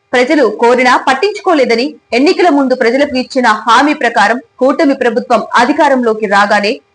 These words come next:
ఇరవై లక్షల నిధులు కేటాయించి కాలువపై పెద్ద వంతెన నిర్మాణం చేపట్టడం జరిగిందని తెలిపారు. వినుకొండ పురపాలక సంఘంలోని అన్ని వార్డుల్లో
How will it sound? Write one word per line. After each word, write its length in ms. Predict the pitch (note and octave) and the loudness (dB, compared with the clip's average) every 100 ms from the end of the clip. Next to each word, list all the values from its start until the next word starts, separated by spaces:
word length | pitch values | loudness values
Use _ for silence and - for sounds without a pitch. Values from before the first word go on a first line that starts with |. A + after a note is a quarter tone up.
| _ _ F3+ | _ _ -2
ఇరవై 240 | A#3+ C4 B3 | 0 2 2
లక్షల 380 | B3 - D#4 B3+ | 0 0 0 0
నిధులు 200 | A#3 B3 | -2 -2
కేటాయించి 840 | A#3 A3+ A3+ B3+ C#4 C#4 E4+ - - | 0 -2 0 0 0 -2 -2 -2 0
కాలువపై 480 | A3+ C4 B3 A3+ C4 - _ _ _ _ _ - | 0 2 0 -2 -4 -8 _ _ _ _ _ -4
పెద్ద 160 | C4 A3+ G#4 | -2 0 2
వంతెన 300 | F4+ D#4 B3+ | 2 0 0
నిర్మాణం 480 | G#3+ G#3+ B3+ C4 A3+ B3 | 0 0 2 0 0 0
చేపట్టడం 460 | B3 C4+ - A#3+ G#3+ | 0 0 -4 -6 0
జరిగిందని 500 | A3 C4+ D4+ A#3+ G#3 | 0 2 2 0 -2
తెలిపారు. 400 | F3+ G3+ G3 F#3+ _ _ _ _ _ _ F#3+ A3+ | -2 0 -2 -2 _ _ _ _ _ _ -6 0
వినుకొండ 400 | F#4 A4 A4 D#4 | 0 2 2 2
పురపాలక 500 | - C4+ G4+ D4 C#4 | 0 0 2 0 0
సంఘంలోని 640 | C#4 B3 A#3+ A#3 A#3 C#4+ - | -2 -2 0 0 0 -2 -2
అన్ని 300 | C#4+ F#4 F#4+ | 0 2 2
వార్డుల్లో 720 | A#3 B3+ B3+ B3 G#3+ A3 - | 2 0 0 0 -2 0 0